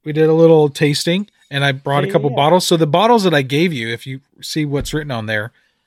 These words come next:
Speaker 1: I think one of 'em is one of these Heritage things. Okay, that's cool.
Speaker 2: Oh, that's, that's fun.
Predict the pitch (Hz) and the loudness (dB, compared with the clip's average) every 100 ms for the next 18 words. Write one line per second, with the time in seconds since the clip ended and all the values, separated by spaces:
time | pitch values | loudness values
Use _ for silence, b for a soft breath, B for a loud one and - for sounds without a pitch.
0 | _ _ _ _ _ _ _ 139 156 131 | _ _ _ _ _ _ _ -4 -2 0
1 | 139 156 135 123 123 120 - _ 196 151 | 0 0 0 -4 -8 -10 -14 _ -2 -2
2 | 131 127 127 - - _ - 143 143 120 | -2 -4 -6 -8 -14 _ -6 -4 -2 -4
3 | - 113 - 175 147 113 117 - 110 _ | -6 -12 -10 -8 -6 -8 -8 -14 -20 _
4 | - 220 165 135 139 _ - 135 - 104 | -4 0 0 0 -8 _ -6 -6 -4 -10